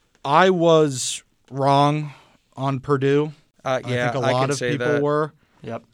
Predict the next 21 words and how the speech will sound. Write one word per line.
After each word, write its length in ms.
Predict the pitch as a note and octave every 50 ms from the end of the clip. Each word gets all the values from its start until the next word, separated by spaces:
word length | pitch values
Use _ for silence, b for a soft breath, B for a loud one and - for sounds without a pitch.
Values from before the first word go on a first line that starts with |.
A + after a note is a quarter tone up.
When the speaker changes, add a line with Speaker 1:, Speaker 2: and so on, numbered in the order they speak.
| _ -
Speaker 1:
I 200 | A2+ A#2 B2 C3+
had, 280 | D3 C#3+ C#3 C3 B2 - -
I 140 | A#2+ B2 C3+
had 160 | C#3 C3 A#2
them 280 | B2+ B2+ C3 C#3+ C3
playing 560 | B2+ B2 C3+ C3+ C3+ C#3 C#3 C#3+ C#3+ C#3+ C#3 -
against 420 | - C#3+ C3+ C#3 C#3 C#3+ C#3 - -
Baylor 460 | C#3 C3+ C#3 C#3+ D3 C#3+ C#3+ D3 C#3+ D3
this 180 | C#3 C#3+ - -
upcoming 460 | D3 C3+ - - D#3 D3+ D3+ D3 D3
weekend 440 | D3 D3 C#3+ D#3+ D#3 D3+ D#3 D#3 -
Speaker 3:
Yeah. 140 | C#3 B2+ B2+
Speaker 2:
I 40 | C3
Speaker 1:
in 60 | C#3
the 60 | D#3
Speaker 2:
had 120 | E3 D#3+ D3
them 140 | D#3+ D3+ D3+
Speaker 1:
Sweet 100 | D3+ C#3+
Speaker 2:
beating 160 | D3 D3+ D3+ D3+ C#3
Speaker 1:
sixteen. 100 | D3+ D3
Speaker 2:
Baylor. 360 | B2 B2 A#2+ A#2+ A#2 A#2 A#2+